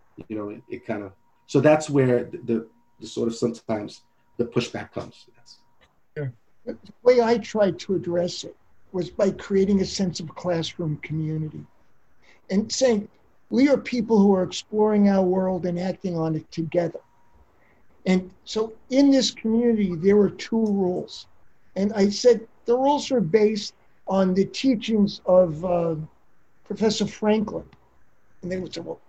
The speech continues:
Speaker 3: who's Professor Franklin?" I said, "Don't you know Professor Aretha Franklin?"
Speaker 2: <laughs>
Speaker 3: And these are the two rules. R E S P E C T,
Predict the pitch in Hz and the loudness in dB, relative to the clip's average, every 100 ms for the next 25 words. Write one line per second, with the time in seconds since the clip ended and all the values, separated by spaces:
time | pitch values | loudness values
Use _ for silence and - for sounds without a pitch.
0 | _ - 202 202 - 180 165 156 262 233 | _ -4 -2 -2 -4 -4 -6 -6 -4 -4
1 | 160 156 170 214 220 - _ - - - | -6 -10 -8 -8 -8 -12 _ -20 -14 -6
2 | 269 208 247 247 262 240 220 240 226 254 | -4 -2 0 2 2 0 -6 -2 -2 -2
3 | - 220 196 202 240 - 254 - 262 262 | -2 2 4 6 4 4 2 4 4 4
4 | 247 277 302 302 285 - 480 - - - | 6 6 6 4 2 2 -2 -2 -6 -14
5 | - - - - _ - 208 233 - 294 | -14 -20 -20 -20 _ -6 -6 -6 -6 2
6 | 330 311 302 202 - 294 285 269 277 220 | 2 4 0 -2 0 2 4 6 6 6
7 | 151 - - _ - - _ _ - 294 | 2 -8 -18 _ -20 -20 _ _ 2 6
8 | 320 320 294 285 - - 294 277 285 - | 6 6 8 6 6 2 4 8 6 6
9 | 277 269 208 - 247 196 202 226 | 4 4 4 2 6 6 6 2